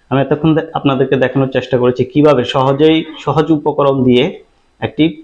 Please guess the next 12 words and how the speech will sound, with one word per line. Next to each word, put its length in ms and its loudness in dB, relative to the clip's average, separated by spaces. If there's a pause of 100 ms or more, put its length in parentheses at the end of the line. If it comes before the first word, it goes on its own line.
ট্রলি 240 4
তৈরি 200 0
করা 240 0
যায়। 160 -4 (340)
এবং 500 2
এই 140 2
ট্রলি 240 2
দিয়ে 360 2
আমি, 400 0 (140)
আমার 280 0
এই 180 2
ট্রলি 380 0